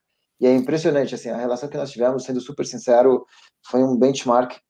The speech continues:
né? Tenho certeza que várias outras marcas olham e vão querer replicar isso aqui, vários outros varejos também agora olham isso aqui, querem replicar,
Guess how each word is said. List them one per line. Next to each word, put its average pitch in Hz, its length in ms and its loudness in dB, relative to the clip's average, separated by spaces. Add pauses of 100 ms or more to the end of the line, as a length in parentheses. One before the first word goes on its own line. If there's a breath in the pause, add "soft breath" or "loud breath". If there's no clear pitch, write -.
né? 117 240 0
Tenho 127 140 -6
certeza 131 260 -2
que - 80 -18
várias 131 220 6
outras 131 240 0
marcas 123 360 0
olham 127 380 0
e 113 60 -4
vão 123 120 -6
querer 131 200 0
replicar 127 440 0
isso 123 160 -6
aqui, 139 280 -6 (280 soft breath)
vários 127 240 2
outros 135 180 2
varejos 127 420 4
também 127 240 -2
agora 123 340 4
olham 131 300 4
isso 127 120 -8
aqui, 123 140 -8
querem 131 260 -2
replicar, 127 560 -4